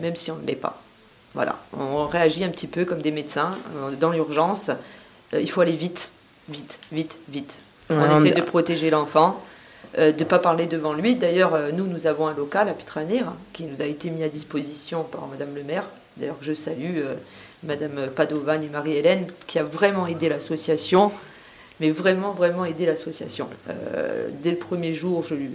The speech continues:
Speaker 1: je lui dis qu'on voulait la monter. Elle a été derrière nous. Elle s'est mise en retrait. C'est pas quelqu'un qui, qui en parle forcément. Euh, elle nous a mis à disposition un super local où, euh, les avocats ont leur bureau, donc, euh,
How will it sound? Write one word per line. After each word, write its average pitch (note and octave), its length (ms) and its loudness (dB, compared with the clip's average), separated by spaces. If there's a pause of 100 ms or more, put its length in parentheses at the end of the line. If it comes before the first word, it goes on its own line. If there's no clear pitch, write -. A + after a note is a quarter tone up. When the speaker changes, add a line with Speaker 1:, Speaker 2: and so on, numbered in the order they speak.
(120)
Speaker 1:
je D3 80 -14
lui C#3+ 80 -10
dis D3 140 -6
qu'on - 160 -16 (140)
voulait C3 160 -8
la C#3 80 -10
monter. D3+ 580 -4
Elle C#3 180 -4
a C#3 60 -2
été C#3+ 160 -8
derrière C#3+ 280 -4 (140)
nous. F3 360 -2
Elle C#3+ 120 -6
s'est - 220 -14
mise - 240 -10 (160)
en D3 100 -6
retrait. D3+ 520 -6
C'est - 180 -16
pas D3+ 100 -12
quelqu'un D3 300 -10 (140)
qui, - 160 -18 (440)
qui - 120 -14
en C#3+ 60 -8
parle D#3+ 280 2
forcément. D#3+ 560 -2 (680)
Euh, C3 840 2
elle D#3+ 120 -2
nous D#3+ 140 -4
a D#3 140 0
mis F3+ 160 2
à F3 60 6
disposition F3 760 -2
un D3 80 0
super F3 400 2
local E3+ 720 4
où, D#3 280 -4
euh, C3 160 0
les D3+ 200 2
avocats D#3+ 560 2
ont D#3+ 80 -2
leur D3+ 160 4
bureau, D3+ 500 0
donc, D#3 320 -8
euh, C#3+ 200 -4